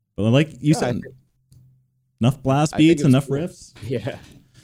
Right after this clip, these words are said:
Speaker 2: I think it was cool 'cause, uh, that way we're getting exposed to older fans as well. Our fan base is a little bit younger,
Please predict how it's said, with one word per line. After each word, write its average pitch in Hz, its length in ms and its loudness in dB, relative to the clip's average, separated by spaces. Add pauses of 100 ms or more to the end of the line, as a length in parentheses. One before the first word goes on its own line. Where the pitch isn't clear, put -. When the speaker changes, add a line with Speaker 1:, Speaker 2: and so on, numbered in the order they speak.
(380)
Speaker 2:
I 139 120 0
think 233 120 4
it 190 40 10
was 160 100 2
cool 175 240 0
'cause, 120 320 -4 (480)
uh, 67 80 -10 (100)
that 117 280 0
way 143 160 0
we're 127 140 -2
getting 113 220 -4
exposed 107 480 -8
to - 140 -8
older 101 320 -4
fans 69 500 -14 (320)
as 82 160 -16
well. 80 320 -12 (600)
Our 120 120 -2
fan 147 240 -2
base 139 240 0
is 120 100 0
a 107 40 2
little 104 220 2
bit 90 120 -4
younger, 90 480 -2